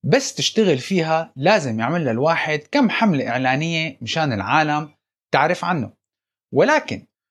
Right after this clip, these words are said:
شو بتساوي لما بيكون مثل ما بيقولوا الحال على القد ويا دوب معنا لنمشي الشغل؟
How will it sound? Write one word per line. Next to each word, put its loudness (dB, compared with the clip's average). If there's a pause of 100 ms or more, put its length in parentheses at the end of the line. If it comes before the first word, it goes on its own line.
(160)
شو 2
بتساوي 2
لما 0
بيكون -4
مثل -4
ما 0
بيقولوا -4
الحال -2
على -2
القد -2 (380)
ويا 2
دوب 2
معنا 0
لنمشي -4
الشغل؟ -2